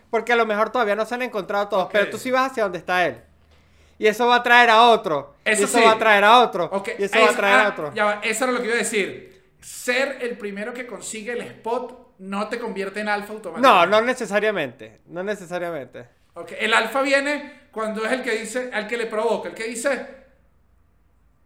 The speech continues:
Speaker 2: "Alcen sus yesqueros, alcen sus encendedores, que es hora de fumar".
Speaker 1: Exactamente.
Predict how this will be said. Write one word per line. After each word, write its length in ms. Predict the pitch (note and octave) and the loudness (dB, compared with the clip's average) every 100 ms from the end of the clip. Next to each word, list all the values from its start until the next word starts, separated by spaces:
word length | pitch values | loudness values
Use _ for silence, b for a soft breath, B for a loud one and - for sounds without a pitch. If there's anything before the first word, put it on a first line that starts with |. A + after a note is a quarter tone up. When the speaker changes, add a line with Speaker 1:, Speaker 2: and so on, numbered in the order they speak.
| _ _ _ _ | _ _ _ _
Speaker 2:
"Alcen 320 | G#3+ B3 C4 C4 | 0 0 -2 -4
sus 160 | C4 | -4
yesqueros, 440 | G3+ F#3+ B3 C#4 A3+ | -4 -4 0 0 -2
alcen 260 | A3+ C4 | -6 -8
sus 120 | B3 B3+ | -12 -12
encendedores, 640 | G3+ G3 E3+ A#3 C4 C4+ - - _ _ _ | -12 -12 -10 -8 -6 -8 -12 -20 _ _ _
que 120 | A3 | -2
es 60 | A3+ | 2
hora 180 | A#3+ B3+ | 2 2
de 60 | B3 | 0
fumar". 160 | F3+ | 0
Speaker 1:
Exactamente. 320 | F3+ D#3+ C#3 | 0 -2 -8